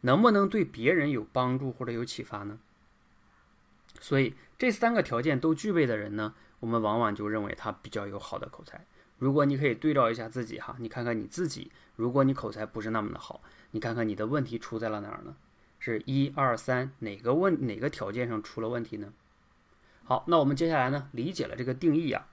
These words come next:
我们就能更好地知道接下来在哪方面要去努力了。一方面呢，你就是要提升自己脱稿的讲话的这个口脑协调能力。第二个呢，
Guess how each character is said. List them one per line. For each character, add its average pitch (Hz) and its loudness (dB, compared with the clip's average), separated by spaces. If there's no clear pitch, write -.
我 120 -6
们 110 -2
就 127 0
能 120 0
更 208 0
好 - -10
地 - -12
知 - -10
道 110 -4
接 139 -2
下 131 2
来 113 0
在 120 0
哪 107 -2
方 120 -2
面 123 -2
要 113 -6
去 110 -2
努 101 -4
力 123 -2
了。 - -14
一 226 -2
方 220 2
面 214 2
呢， 175 6
你 131 4
就 127 -4
是 127 -2
要 120 2
提 - -6
升 131 0
自 127 -4
己 110 -8
脱 160 2
稿 - -2
的 - -10
讲 101 -2
话 165 -8
的 127 -6
这 - -8
个 - -6
口 - -2
脑 131 4
协 131 -4
调 123 -6
能 120 -10
力。 - -16
第 139 2
二 151 10
个 131 4
呢， 120 0